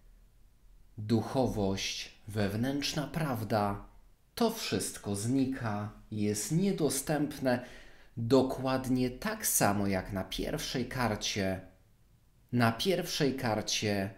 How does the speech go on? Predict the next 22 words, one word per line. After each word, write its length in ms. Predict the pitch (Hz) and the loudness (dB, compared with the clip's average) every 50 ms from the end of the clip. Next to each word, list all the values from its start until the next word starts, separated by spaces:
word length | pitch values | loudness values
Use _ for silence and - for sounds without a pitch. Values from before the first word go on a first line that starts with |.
| - - _ _ _ _ 113 | -14 -20 _ _ _ _ 0
nie 200 | 113 110 110 98 | 2 4 4 4
było 340 | 113 165 208 226 220 196 - | 6 6 6 8 8 8 8
pieniędzy 840 | - - 131 113 110 104 95 92 90 82 - 87 82 82 82 87 - - - - - - _ _ _ - | 6 4 2 4 4 2 2 0 0 -2 -4 -4 -4 -4 -4 -6 -8 -12 -20 -20 -20 -20 _ _ _ 0
i 200 | 113 101 101 - | 0 0 0 0
ten 280 | - 208 226 214 202 190 | -2 0 0 2 4 4
mężczyzna 840 | 180 156 131 120 - - - - 143 127 117 113 123 123 120 127 | 4 4 4 2 0 -2 -2 -2 0 0 0 2 2 2 2 2
nie 200 | 147 180 208 196 | 2 2 0 0
zwracał 640 | 170 160 - 113 104 92 - - 107 101 110 - 170 | -2 -2 0 0 0 0 0 0 -2 -2 -2 -2 -2
uwagi 420 | 170 135 120 104 95 - - 95 | -2 0 0 0 0 0 -2 -2
na 120 | 95 92 92 | -2 -2 -2
duchowość, 580 | 104 101 - - 135 120 113 113 107 - - | -4 -6 -4 -4 -2 0 0 0 -2 0 -2
nie 180 | 160 185 180 160 | -2 0 0 0
widział 360 | 135 120 117 120 107 - - | 0 0 2 2 0 0 0
obfitości 640 | 190 - - - - - - 95 87 - - - 101 | -4 -6 -6 -6 -6 -4 -4 -4 -4 -4 -6 -6 -6
w 60 | 110 | -2
duchowości. 800 | 120 127 - 151 143 147 151 143 - - - - 156 151 151 - - - - - - - - - - - - | -2 -2 0 0 0 2 2 0 0 -2 -2 0 0 0 0 -2 -8 -14 -18 -20 -20 -20 -20 -20 -20 -8 -2
Na 220 | 131 135 143 143 143 | 0 0 2 0 0
trzeciej 520 | - - - 202 202 196 - 185 180 175 | -2 -2 0 0 0 0 0 0 0 0
karcie 460 | - 147 123 120 120 - - 131 120 | 0 0 2 2 2 0 0 2 2
mamy 260 | 120 123 123 127 131 | 2 2 4 2 2
bogatego 720 | 123 117 123 131 127 131 131 131 131 - 208 196 196 190 | 2 2 2 2 4 4 2 2 2 0 0 2 2 4
mężczyznę, 880 | 165 143 123 113 104 - - - 113 98 95 95 104 95 90 87 90 92 | 4 4 4 4 2 0 -2 -2 -2 -2 -2 0 -2 -2 -2 -2 -4 -6